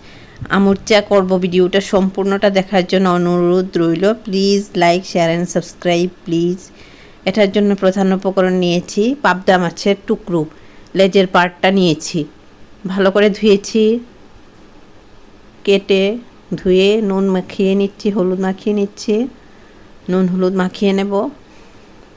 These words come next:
কাঁচা টমেটো নিয়েছি, এগুলি এভাবে কেটেছি বিচি ফেলে দিয়ে। কড়াই গরম করেছি, কড়াইতে তেল দিলাম ঠিক এই অল্প পরিমাণে। তেলটা মাখিয়ে নেব, এই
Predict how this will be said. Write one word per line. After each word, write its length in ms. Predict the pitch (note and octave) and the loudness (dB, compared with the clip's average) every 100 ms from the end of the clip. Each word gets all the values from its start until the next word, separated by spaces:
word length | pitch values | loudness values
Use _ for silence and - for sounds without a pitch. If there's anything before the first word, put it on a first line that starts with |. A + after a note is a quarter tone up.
| A2 A2+ C#3 C#3+ C3+ B2+ A#2 - - - - | -20 -20 -20 -20 -20 -18 -18 -18 -20 -20 -6
কাঁচা 220 | G#3 G#3 G#3 | -4 -2 0
টমেটো 280 | G#3 G3 G#3+ G#3+ | 0 0 2 2
নিয়েছি, 400 | G#3 G#3 - G#3+ C#4 D4+ - - - - - - - - F3+ | 2 0 0 0 0 -2 -10 -20 -20 -20 -20 -20 -20 -6 -2
এগুলি 200 | G3 F#3 | 2 2
এভাবে 220 | F#3 G3 G3 | 2 0 0
কেটেছি 300 | G3 G3+ G3+ G3+ | -2 -2 -2 -4
বিচি 180 | G3 G3+ | -4 -4
ফেলে 180 | G3 F#3+ F#3+ | -2 -2 0
দিয়ে। 180 | G#3 G#3 C4 - - - - _ _ _ - - - | 0 -2 -4 -12 -20 -20 -20 _ _ _ -20 -20 -2
কড়াই 260 | - G#3+ A3 | 2 2 2
গরম 200 | G#3+ A3+ A3+ | 2 2 2
করেছি, 300 | G#3+ G#3 G#3 A#3+ | 2 0 0 0
কড়াইতে 320 | A3+ G3+ G3+ A3 G#3+ | 4 2 2 0 2
তেল 160 | G#3 G3+ | 2 4
দিলাম 200 | G3+ G3+ G3 - | 2 2 0 -4
ঠিক 140 | A3 A3 | -2 0
এই 80 | G#3 F#3+ | 2 2
অল্প 160 | G3 G#3 G3+ | 2 0 0
পরিমাণে। 420 | G3+ G3+ F#3+ F#3 A#3+ - - - - - | 2 2 0 -2 -6 -12 -20 -20 -20 -4
তেলটা 260 | G3+ F#3 F#3+ F#3 | 0 2 2 0
মাখিয়ে 340 | F#3 - G3+ G3+ | -2 -2 0 0
নেব, 140 | G3 G3+ C4+ - - - | 0 -2 -4 -8 -20 -18
এই 60 | - | -4